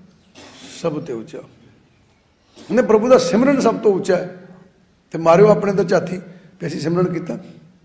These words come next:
ਅਸੀਂ ਸਿਮਰਨ ਨਹੀਂ ਕੀਤਾ, ਬਾਕੀ ਕੰਮ ਬੜੇ ਕੀਤੇ ਅਸੀਂ।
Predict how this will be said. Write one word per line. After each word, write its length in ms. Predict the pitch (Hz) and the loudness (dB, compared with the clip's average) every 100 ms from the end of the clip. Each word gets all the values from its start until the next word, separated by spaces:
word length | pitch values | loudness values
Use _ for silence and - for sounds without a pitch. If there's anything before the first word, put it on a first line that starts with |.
| _ _ _ _ _ _ _ _ _ 147 | _ _ _ _ _ _ _ _ _ -16
ਅਸੀਂ 120 | 165 | -12
ਸਿਮਰਨ 340 | 151 165 175 | -8 -4 -2
ਨਹੀਂ 180 | 170 185 | -2 -4
ਕੀਤਾ, 260 | 151 - 113 - _ _ _ _ _ _ _ _ _ _ _ 131 | -6 -10 -14 -16 _ _ _ _ _ _ _ _ _ _ _ 0
ਬਾਕੀ 280 | 170 170 240 | 0 2 0
ਕੰਮ 300 | 226 226 220 | 2 0 4
ਬੜੇ 160 | 220 | 4
ਕੀਤੇ 360 | 233 247 - 233 | 4 0 4 4
ਅਸੀਂ। 300 | 165 - | 4 -2